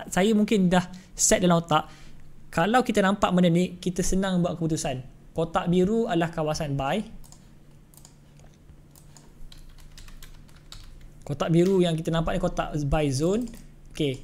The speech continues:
kita kat mana nak cut loss ataupun nak S L? S L kita berada di, di bawah daripada kotak biru. Itu reason kenapa saya buat macam ni. Kita jelas.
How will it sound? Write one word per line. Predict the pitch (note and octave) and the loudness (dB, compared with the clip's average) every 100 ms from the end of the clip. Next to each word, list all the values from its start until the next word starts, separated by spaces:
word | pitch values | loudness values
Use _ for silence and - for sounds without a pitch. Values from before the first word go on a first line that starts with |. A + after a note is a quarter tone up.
| - | -6
kita | D#3 F#3+ | -2 0
kat | F#3+ G#3 | -2 -2
mana | G#3+ A#3 | 0 0
nak | G3+ G3+ | 0 0
cut | F3+ | 0
loss | D3+ - | 0 0
ataupun | D#3+ F#3 G3 F3+ | -2 0 2 0
nak | F3 | 2
S | D#3+ | 2
L? | - E3 C3+ - | 2 2 0 0
S | D3 - | 2 2
L | F3 | 2
kita | E3+ F3+ G3 | -2 -2 -2
berada | E3+ D#3+ | 0 0
di, | D#3+ D3+ D3 | 0 -2 -6
di | - C#3+ D3+ D#3+ | -10 -2 0 2
bawah | E3 G#3 A3+ A3+ | 0 0 -2 -2
daripada | D#3+ D#3+ D#3 D#3+ | -2 -2 0 -2
kotak | D#3+ E3 - | -2 -4 -4
biru. | C#3+ C3+ B2 - - - - - | -4 -4 -8 -12 -20 -20 -20 -2
Itu | E3+ - A3 | 0 4 6
reason | F#3+ F3 G3 F3+ | 8 8 6 4
kenapa | D#3 D3 C#3+ C#3 D3+ D#3+ | 0 -2 -2 2 2 2
saya | D3+ | 2
buat | D3+ D3+ | 2 2
macam | D3+ D#3+ | 0 0
ni. | C#3+ B2 - - | 0 -4 -12 -6
Kita | - E3+ E3 | 0 4 4
jelas. | F3 E3+ C3 | 6 6 4